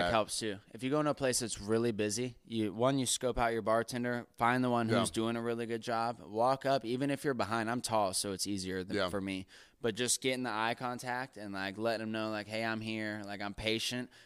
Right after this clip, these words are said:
Speaker 2: You'll probably be one of the first people served.
Speaker 1: Number
Speaker 2: Just
Speaker 1: one,
Speaker 2: by chilling.
Speaker 1: That's absolutely right. And so, and back to your earlier point, the guy or the gal that goes, "I want margarita without triple sec," you know, I'm like, "Whatever." You're gonna remember that drink, number one.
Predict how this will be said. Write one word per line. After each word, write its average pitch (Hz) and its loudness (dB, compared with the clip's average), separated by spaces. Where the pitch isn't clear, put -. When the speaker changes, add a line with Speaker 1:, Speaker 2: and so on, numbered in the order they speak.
Speaker 2:
You'll 127 6
probably 120 4
be 113 0
one 107 -2
of 101 -8
the 98 -8
first 98 -6
people 95 -6
served. 90 -6
Speaker 1:
Number 160 6
Speaker 2:
Just 214 6
Speaker 1:
one, 151 10
Speaker 2:
by 135 4
chilling. 104 2
Speaker 1:
That's 139 6
absolutely 147 8
right. 135 8
And 127 2
so, 131 6
and 123 2
back 135 8
to - -4
your 123 4
earlier 123 4
point, 123 -2
the 117 -4
guy 120 8
or 110 4
the 104 0
gal 110 6
that 107 2
goes, 101 0
"I - 2
want 117 2
margarita 117 4
without 110 4
triple 120 -4
sec," 139 -2
you 113 -2
know, 107 0
I'm 101 -2
like, 101 -2
"Whatever." 104 0
You're 139 2
gonna 190 8
remember 165 6
that 160 4
drink, 170 0
number 151 2
one. 170 0